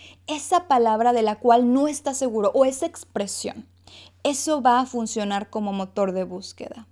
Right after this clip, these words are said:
Si aparecen decenas y decenas de páginas, entonces es correcto. Si aparecen solo unas pocas, lo más probable es que esté mal escrito. Por último, pero no menos importante, suponiendo que pasaste esos tres filtros y el empleador tiene tres hojas de vida enfrente,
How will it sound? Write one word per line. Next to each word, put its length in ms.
Si 300
aparecen 800
decenas 720
y 60
decenas 420
de 100
páginas, 500
entonces 1040
es 180
correcto. 640
Si 160
aparecen 540
solo 400
unas 360
pocas, 460
lo 60
más 200
probable 560
es 220
que 80
esté 240
mal 280
escrito. 580
Por 160
último, 380
pero 220
no 260
menos 300
importante, 680
suponiendo 560
que 80
pasaste 540
esos 260
tres 300
filtros 460
y 60
el 100
empleador 460
tiene 280
tres 420
hojas 220
de 100
vida 160
enfrente, 640